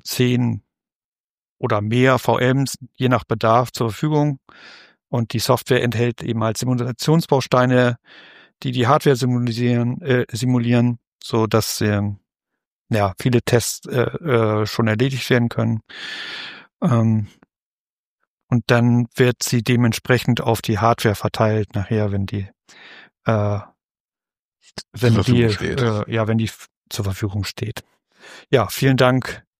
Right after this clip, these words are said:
Speaker 1: für Kommentar von Stefan. Ähm, und dann haben wir noch einen Kommentar von Pippen. „Schön, dass ihr sowas beginnt. Mal schauen, was da,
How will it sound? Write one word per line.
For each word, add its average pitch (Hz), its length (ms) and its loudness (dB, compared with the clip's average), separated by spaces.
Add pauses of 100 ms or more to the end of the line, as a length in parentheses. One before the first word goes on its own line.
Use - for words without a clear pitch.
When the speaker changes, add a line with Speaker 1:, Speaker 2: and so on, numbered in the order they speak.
(420)
Speaker 1:
für 113 560 -4 (640)
Kommentar 113 440 -2
von 113 140 -6
Stefan. 135 560 -4 (1000)
Ähm, 127 460 2 (760)
und 123 140 -2
dann 127 140 4
haben 127 200 2
wir 131 380 2 (880)
noch - 140 -4
einen 127 880 0
Kommentar 123 400 0
von 117 460 -2 (280)
Pippen. 165 540 -2 (720)
„Schön, 143 320 0
dass 131 180 2
ihr 135 80 0
sowas 123 300 0
beginnt. 143 580 -2 (800)
Mal 139 120 0
schauen, 151 260 2
was 147 140 0
da, - 240 -2